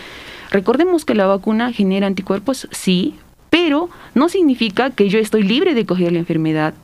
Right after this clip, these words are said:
Básicamente, nos protege de los casos más severos. ¿Qué quiere decir? Que va, eh, una vez que yo tenga la vacuna, en mi caso, por ejemplo, yo ya he recibido las dos dosis, no significa que ahora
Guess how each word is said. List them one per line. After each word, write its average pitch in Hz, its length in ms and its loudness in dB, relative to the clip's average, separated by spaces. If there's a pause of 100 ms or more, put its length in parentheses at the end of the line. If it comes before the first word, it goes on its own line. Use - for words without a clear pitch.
Básicamente, 214 920 0 (420)
nos 190 200 2
protege 214 420 2
de 202 100 2
los 185 160 0
casos 214 320 0
más 220 360 2
severos. 202 500 2
¿Qué 220 140 -2
quiere 247 200 -2
decir? 233 340 -2 (460)
Que 190 120 4
va, 226 360 2
eh, 180 520 2
una 294 180 4
vez 320 160 0
que 262 120 2
yo 247 140 2
tenga 240 220 2
la 214 80 2
vacuna, 202 220 2
en 233 80 2
mi 208 60 0
caso, 214 200 0
por 190 140 0
ejemplo, 196 260 0
yo 196 160 2
ya 190 200 2
he 185 40 2
recibido 185 500 0
las 185 140 -2
dos 180 180 -2
dosis, 190 420 -2 (100)
no 208 100 0
significa 220 480 0
que 180 320 0
ahora 196 500 2